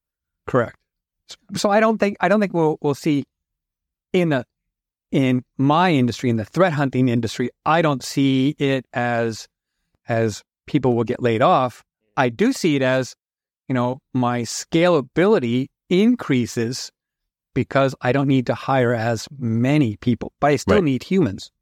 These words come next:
Speaker 2: Right.
Speaker 1: You know, I, I give a, I just gave an example to, uh, uh, someone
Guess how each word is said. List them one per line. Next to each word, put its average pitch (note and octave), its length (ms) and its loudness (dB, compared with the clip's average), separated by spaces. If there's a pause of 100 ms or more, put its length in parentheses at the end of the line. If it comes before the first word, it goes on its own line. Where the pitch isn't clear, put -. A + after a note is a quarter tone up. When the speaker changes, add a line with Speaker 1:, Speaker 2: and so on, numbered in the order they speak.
(140)
Speaker 2:
Right. F#2 160 -2 (1200)
Speaker 1:
You D3+ 80 2
know, D3+ 60 4
I, E3 140 0
I D#3 120 2
give E3+ 240 0
a, C#3 180 0 (280)
I D#3+ 120 0
just G3+ 200 0
gave F#3 160 2
an D#3 80 2
example D3 600 0
to, C3+ 640 -2
uh, A#2 400 0 (400)
uh, A#2+ 340 -6
someone B2+ 480 0